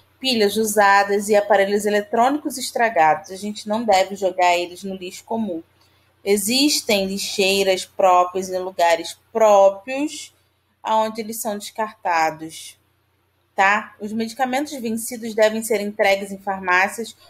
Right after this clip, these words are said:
ou unidades básicas de saúde, de onde são encaminhados para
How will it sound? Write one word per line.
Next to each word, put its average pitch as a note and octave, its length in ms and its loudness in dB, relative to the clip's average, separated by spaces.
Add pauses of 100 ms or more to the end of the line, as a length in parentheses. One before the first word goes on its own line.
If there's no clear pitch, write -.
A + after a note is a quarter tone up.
(140)
ou A3 140 2
unidades G#3 580 0
básicas G#3+ 600 0
de - 80 -14
saúde, F3+ 580 -4
de G3 160 -10
onde A3+ 320 -4
são G3+ 240 -6
encaminhados F#3+ 640 -4
para F#3 400 2